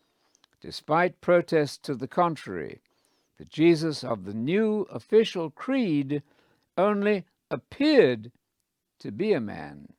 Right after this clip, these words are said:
His real so-called ego, it was claimed, was the eternal person of the triune Godhead. The Jesus of the councils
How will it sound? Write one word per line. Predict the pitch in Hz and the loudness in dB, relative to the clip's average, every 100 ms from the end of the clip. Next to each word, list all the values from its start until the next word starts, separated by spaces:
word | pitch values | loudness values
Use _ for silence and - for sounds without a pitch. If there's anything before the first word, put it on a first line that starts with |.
| _ _ _ _ _ _ _ | _ _ _ _ _ _ _
His | 113 101 110 | -12 -10 0
real | 180 220 185 139 117 | 6 6 6 4 0
so-called | - 131 113 104 90 85 - - | -2 -2 -2 -6 -6 -10 -12 -6
ego, | 208 170 160 151 151 156 - _ _ _ _ _ _ _ _ _ _ _ - | -6 2 4 6 4 -2 -12 _ _ _ _ _ _ _ _ _ _ _ -12
it | 104 | -12
was | 117 - | -12 -8
claimed, | 170 175 151 170 185 - _ _ _ _ _ _ _ _ _ _ - | 0 2 0 -4 -10 -16 _ _ _ _ _ _ _ _ _ _ -8
was | 117 - | -8 -4
the | 127 | -6
eternal | 110 - 160 156 151 | -2 0 0 0 -4
person | - 147 131 - - 117 117 113 - _ _ _ _ _ _ _ _ _ _ _ - | -2 0 0 -4 -10 -10 -10 -14 -18 _ _ _ _ _ _ _ _ _ _ _ -6
of | 107 113 | -4 -4
the | 117 | -6
triune | 117 - 120 113 104 101 95 92 | -10 -8 -8 -8 -8 -8 -8 -12
Godhead. | - 123 123 101 95 - - _ _ _ _ _ _ _ _ _ - | -4 0 0 -2 -8 -14 -18 _ _ _ _ _ _ _ _ _ -18
The | 101 | -18
Jesus | 101 175 196 196 185 - | -2 2 2 0 -4 -4
of | 143 | -6
the | 113 | -6
councils | - 196 190 180 - 131 110 98 - | -6 -2 0 -2 -10 -10 -10 -10 -16